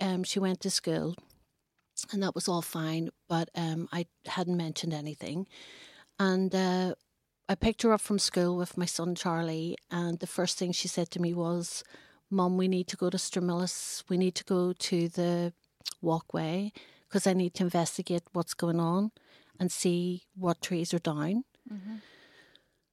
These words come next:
Speaker 1: And I thought, "Are you sure you really wanna go?" And she said, "Yeah."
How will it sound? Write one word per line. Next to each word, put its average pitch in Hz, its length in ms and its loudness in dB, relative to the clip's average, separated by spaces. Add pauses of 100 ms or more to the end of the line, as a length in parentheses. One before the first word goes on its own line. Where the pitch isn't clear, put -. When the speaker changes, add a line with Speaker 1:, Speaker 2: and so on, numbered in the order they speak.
(220)
Speaker 1:
And 269 120 8
I 269 80 10
thought, 254 180 6
"Are 240 140 8
you - 20 6
sure 415 640 8 (160)
you 247 140 4
really 247 220 8
wanna 233 220 6
go?" 240 260 8
And 254 100 6
she - 120 -2
said, - 260 0
"Yeah." 175 220 0